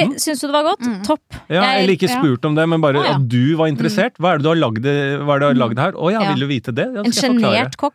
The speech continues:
Speaker 2: rett og slett.
Speaker 1: Sjenert kokk,
Speaker 2: <laughs>
Speaker 1: ja.
Speaker 2: Ja.
Speaker 1: Men det er det, det er jo vin og rap er jo, det har jeg sett, en sånn serie.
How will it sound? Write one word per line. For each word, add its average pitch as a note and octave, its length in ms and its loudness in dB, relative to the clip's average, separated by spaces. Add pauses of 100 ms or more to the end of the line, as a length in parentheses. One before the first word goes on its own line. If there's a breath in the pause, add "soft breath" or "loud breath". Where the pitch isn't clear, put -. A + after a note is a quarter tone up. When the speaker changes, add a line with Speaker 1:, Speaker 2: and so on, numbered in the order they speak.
Speaker 2:
rett - 100 -6
og G#3 60 -4
slett. A2+ 320 -2
Speaker 1:
Sjenert D4+ 380 2
kokk, C3 80 -2
Speaker 2:
<laughs> - 20 0
Speaker 1:
ja. B3 160 0 (100)
Speaker 2:
Ja. B3+ 60 -8 (340)
Speaker 1:
Men C#3 120 -2
det D#3+ 80 2
er D#3+ 100 2
det, E3+ 200 0
det D3+ 80 0
er C#3+ 100 0
jo E3 60 -2
vin A#2 320 0
og C3 120 2
rap A#2+ 180 -2 (200)
er A2+ 240 -2
jo, G#2+ 480 0
det B2+ 100 -2
har B2+ 80 0
jeg C3 80 0
sett, - 540 -8
en B2 100 -4
sånn A#2+ 160 -2
serie. G#2 460 -4